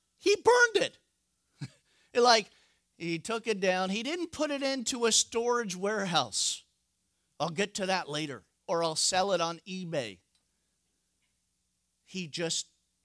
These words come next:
crushed it and destroyed it. But the high places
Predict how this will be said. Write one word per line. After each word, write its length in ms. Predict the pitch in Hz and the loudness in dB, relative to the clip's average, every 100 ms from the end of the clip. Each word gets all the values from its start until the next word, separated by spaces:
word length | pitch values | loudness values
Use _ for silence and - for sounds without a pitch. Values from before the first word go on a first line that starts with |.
| _ _ _ _ _ - | _ _ _ _ _ -16
crushed 440 | - 185 - - | -6 -4 -2 -4
it 160 | 127 - - | -8 -10 -10
and 160 | 131 | -8
destroyed 540 | 120 - - 131 117 87 | -6 -8 -8 -10 -10 -12
it. 100 | - _ _ _ _ _ _ _ _ _ _ _ _ _ _ _ _ _ _ _ | -20 _ _ _ _ _ _ _ _ _ _ _ _ _ _ _ _ _ _ _
But 120 | 220 | 4
the 120 | 240 233 | 4 6
high 240 | 277 349 | 6 4
places 840 | - 226 208 - 226 220 - - | 2 2 4 4 4 2 0 -2